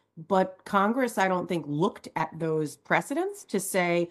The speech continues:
"How can we build on what has worked and improve what hasn't?"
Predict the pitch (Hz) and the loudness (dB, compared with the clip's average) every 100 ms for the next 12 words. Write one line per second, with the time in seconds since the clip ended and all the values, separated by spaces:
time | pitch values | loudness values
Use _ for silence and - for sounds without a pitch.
0 | - _ _ _ 190 196 208 185 180 147 | -8 _ _ _ 2 2 2 0 -2 2
1 | 185 180 170 160 156 156 160 147 151 151 | 4 4 4 2 2 0 -2 -2 0 0
2 | 147 - 156 147 143 - 156 151 143 135 | -2 -8 -6 -6 -6 -6 -6 -6 -6 -8
3 | - 147 151 233 302 - | -4 -2 0 0 -4 -6